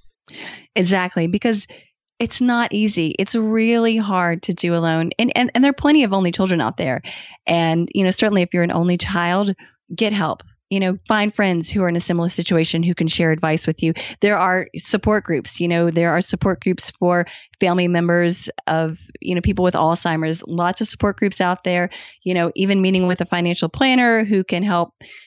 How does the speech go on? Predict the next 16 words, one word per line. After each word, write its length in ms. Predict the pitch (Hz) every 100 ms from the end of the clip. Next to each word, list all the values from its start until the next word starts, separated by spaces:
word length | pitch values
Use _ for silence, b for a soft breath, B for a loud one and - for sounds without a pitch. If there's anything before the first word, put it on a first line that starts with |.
| B 170
guide 320 | 175 170 190
you 160 | 180 180
through 120 | 170
the 80 | 175
process 540 | 175 170 - 170 -
and 120 | 165
give 140 | 165 160
you 140 | 180
tips 360 | - 170 165 -
on, 260 | 165 165 -
you 120 | 180
know, 80 | 160
managing 460 | 160 160 165 175
your 100 | 165
parents' 300 | 165 175 165
finances. 600 | - 165 165 - 240 240